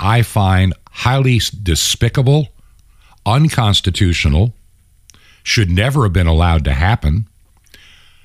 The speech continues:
but they got away with it. In order to perform a marriage in the state of Virginia, you must be licensed by the state.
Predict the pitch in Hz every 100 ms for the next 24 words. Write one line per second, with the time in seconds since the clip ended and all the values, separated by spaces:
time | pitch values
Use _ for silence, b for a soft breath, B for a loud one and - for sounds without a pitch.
0 | b b b _ 85 85 98 101 117 127
1 | 190 143 67 - - _ _ _ _ _
2 | - B B B B 139 131 - 156 220
3 | 226 - 143 113 104 - 131 131 131 131
4 | - 98 85 85 98 120 135 135 - -
5 | 98 87 80 - 113 127 131 - 107 90
6 | 104 92 80 98 87 80 76 95 107 98
7 | - 90 80 85 123 147 - 127 127 -
8 | - 80 98 107 101 92 - - 82 60